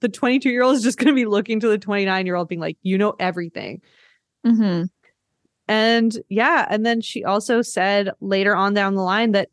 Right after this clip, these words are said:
Speaker 1: she filed for divorce and that Nick took it a lot harder than her. And this is where it's interesting because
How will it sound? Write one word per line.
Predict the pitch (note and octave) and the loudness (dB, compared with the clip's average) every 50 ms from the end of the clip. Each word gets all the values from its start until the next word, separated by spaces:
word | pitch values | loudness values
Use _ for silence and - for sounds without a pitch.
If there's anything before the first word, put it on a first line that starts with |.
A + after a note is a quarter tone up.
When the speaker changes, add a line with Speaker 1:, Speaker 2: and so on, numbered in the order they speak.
| _ _ F#3 - _ | _ _ -20 -20 _
Speaker 1:
she | - - - - F3+ F#3+ G3 G#3 G#3+ | -16 -14 -10 -6 -4 -2 0 -2 -2
filed | G#3 - F#3 F3+ F#3 F#3+ - | 0 0 0 0 0 0 -2
for | G#3 G3 | -2 -2
divorce | G3+ F#3 - - E3+ F3 G3 A#3+ B3 B3 - - - | -2 -4 -4 -4 -2 0 0 0 0 -2 -8 -6 -2
and | G#3 G3+ G3 F#3+ F#3+ F#3+ F#3 F#3 F#3 - - - - _ _ | 0 0 2 2 2 0 0 0 -2 -4 -8 -18 -20 _ _
that | - G3+ - - | -4 -2 0 0
Nick | F#3 F#3 G3 F#3+ - - | 0 0 0 -2 -4 -8
took | - - G3 - | -4 -4 -4 -2
it | G#3+ F#3+ | 0 0
a | F#3 | 0
lot | F3+ F3 D#3 E3 | 0 0 -2 -2
harder | - F#3 E3 E3 E3+ G#3+ A3+ | -2 -2 -2 0 0 0 0
than | A#3 B3 B3 | 2 0 0
her. | A3+ C4+ C#4 C#4+ D#4 F4+ E4 - _ _ _ _ _ _ _ _ _ _ _ _ - | 0 0 2 2 2 2 0 -2 _ _ _ _ _ _ _ _ _ _ _ _ -2
And | A#3 A3+ A#3 A3+ A3+ A3 G#3+ - - _ _ _ _ _ _ _ _ _ _ _ _ _ | 0 0 2 2 2 0 -2 -4 -10 _ _ _ _ _ _ _ _ _ _ _ _ _
this | B3+ C4+ - | -2 0 0
is | A4 G4+ | 2 4
where | G4+ F4+ D#4 | 4 4 4
it's | D4+ - - - | 2 0 -2 -4
interesting | G3 - G3 F3+ - - - - - - F#3 | -2 -2 -2 -4 -4 -6 -8 -6 -8 -8 -8
because | G3 G#3 - A#3+ G#3+ G#3+ G3 - | -8 -2 0 0 0 0 -2 -6